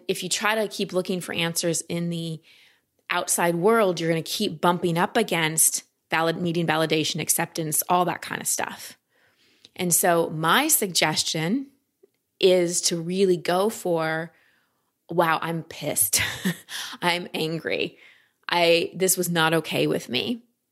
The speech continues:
And then you'll eventually get to, like, "No one else gets to tell me who I am. No one else gets to put their expectations on me. No one else gets to determine my worth." That's where we often find our self-worth, is in the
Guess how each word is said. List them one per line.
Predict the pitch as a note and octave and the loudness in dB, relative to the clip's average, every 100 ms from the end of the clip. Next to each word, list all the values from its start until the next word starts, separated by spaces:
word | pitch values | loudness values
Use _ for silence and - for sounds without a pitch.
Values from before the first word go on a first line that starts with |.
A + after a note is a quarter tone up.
| _ _ _ _ _ _ _ _ | _ _ _ _ _ _ _ _
And | F3+ F3+ | -2 2
then | F3+ G3 | 2 2
you'll | F#3 E3+ | 0 0
eventually | E3 E3+ E3+ E3 D3+ | 0 0 0 -2 0
get | D3 - - | 2 2 0
to, | - D3+ D3+ D#3+ | -4 -4 -6 -4
like, | D#3 E3 | -4 0
"No | E3+ F3 | 2 2
one | E3+ | 0
else | E3 F3 - | 0 0 -2
gets | F3+ | -4
to | - | -6
tell | - D#3 | -6 -6
me | D#3 | -6
who | D3+ - | -6 -2
I | C#3 | 0
am. | - E4+ E4 C4+ _ _ _ _ _ _ - | 2 2 2 -4 _ _ _ _ _ _ -2
No | F#3+ | 0
one | F#3 | 4
else | E3 A3 | 2 2
gets | - - - | -2 -4 0
to | F3+ D#3+ D3+ - | 4 4 2 -4
put | F#3+ | -2
their | F3 D#3 | 0 0
expectations | - - - - B3+ - G#3+ | 0 -6 -6 -2 0 0 0
on | D#3+ - | -2 -4
me. | - - - _ _ _ _ _ - | -8 -12 -14 _ _ _ _ _ 0
No | F#3+ | 2
one | F#3 E3+ | 4 4
else | F#3 F#3+ - | 2 2 -2
gets | F3 - | -4 -2
to | D#3+ | -2
determine | D3+ E3 E3 D#3+ | -4 -6 -6 -6
my | D3+ | -4
worth." | E3 A3+ A3 | 0 0 0
That's | G#3+ - | -4 -2
where | A3 | 0
we | G#3+ | 0
often | - F3 F#3+ F3 | -2 -4 -4 -6
find | - F#3 G#3+ | -2 -2 -2
our | F#3 | -4
self-worth, | - F3 D#3+ G3+ F3 | -2 -4 -2 -4 -4
is | E3+ | -6
in | |
the | E3 | -6